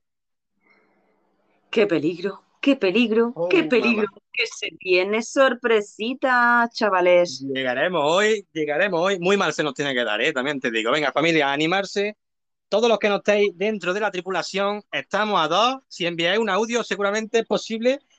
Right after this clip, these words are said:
Speaker 2: que si antes se cuela otro, podéis ser el número cien.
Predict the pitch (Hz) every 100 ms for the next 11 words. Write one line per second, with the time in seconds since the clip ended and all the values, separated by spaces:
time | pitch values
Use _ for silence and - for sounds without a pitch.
0 | _ 165 - 185 226 185 - 156 214 240
1 | 233 262 269 294 294 - _ _ 175 214
2 | 196 208 220 202 196 175 - 214 247